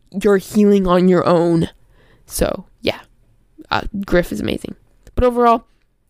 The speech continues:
I recommend Nems, Daryl, and Carl. And if you don't feel comfortable with those brawlers, you can use a Colette, a Rico, a Griff, or a tank, as in B B and Bull. All right, let's move on.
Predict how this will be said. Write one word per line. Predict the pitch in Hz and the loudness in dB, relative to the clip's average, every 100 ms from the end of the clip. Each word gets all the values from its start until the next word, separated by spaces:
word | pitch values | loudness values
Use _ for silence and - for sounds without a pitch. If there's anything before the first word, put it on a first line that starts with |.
| - | -10
I | |
recommend | 285 240 220 214 214 - | -6 -4 -2 -2 -2 -2
Nems, | 185 180 - - | 0 0 -4 -2
Daryl, | 190 180 175 | 0 0 -2
and | 220 208 | -6 -6
Carl. | - 113 - _ _ _ _ _ _ _ _ | -4 -4 -6 _ _ _ _ _ _ _ _
And | - 175 | -2 0
if | |
you | 208 | 0
don't | 180 - | -2 -4
feel | - 175 | -6 -6
comfortable | 175 - 196 | -6 -6 -6
with | 196 | -6
those | 180 | -6
brawlers, | - 202 196 202 - _ - _ _ - | -2 0 0 -2 -12 _ -20 _ _ -10
you | 185 | 0
can | 185 | 2
use | 175 - _ _ _ _ | 0 -2 _ _ _ _
a | - | -4
Colette, | 208 214 - - _ _ _ _ _ _ | 0 0 -2 -14 _ _ _ _ _ _
a | - | -2
Rico, | 202 202 190 - _ _ | 0 0 0 -2 _ _
a | 202 | -4
Griff, | 180 180 - - _ _ - | -2 -2 -4 -20 _ _ -2
or | 277 | 0
a | |
tank, | - - - - _ _ _ _ _ | 0 -6 -8 -16 _ _ _ _ _
as | - 170 | -6 -4
in | - | -6
B | 185 175 | -4 -6
B | - | -4
and | - | -8
Bull. | - - _ _ _ _ _ _ - | -8 -14 _ _ _ _ _ _ -6
All | 170 | -6
right, | - - - - - - - | -6 -20 -20 -16 -16 -16 -10
let's | - | -2
move | 170 | -2
on. | 165 | -2